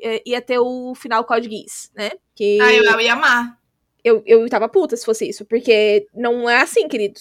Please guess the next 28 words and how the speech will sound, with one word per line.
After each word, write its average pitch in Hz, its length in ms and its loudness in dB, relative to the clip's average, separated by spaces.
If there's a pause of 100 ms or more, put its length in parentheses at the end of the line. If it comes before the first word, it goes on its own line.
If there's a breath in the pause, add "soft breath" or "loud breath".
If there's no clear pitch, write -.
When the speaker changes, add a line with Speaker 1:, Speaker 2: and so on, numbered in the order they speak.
Speaker 1:
Tu - 80 -20
causa 247 260 2
um 254 40 -6
genocídio, 240 440 -4
o 294 40 -2
resto 285 200 -2
do 269 100 -8
povo 269 300 -4
não 277 100 -8
te 277 60 -12
perdoa, 294 420 0
não 208 80 -4
é 208 40 -4
assim 220 180 -8
que 214 60 -14
funciona. 226 420 -8 (1120 loud breath)
Então, 294 600 0 (920)
eu 254 80 6
gostei 302 400 6
muito 311 600 -6
quando 262 260 -6
mostrou 254 600 2
que 226 500 -4
a 226 140 4
aliança 240 520 0
ali, 240 160 -8
né, 269 180 -8
os, 214 400 -4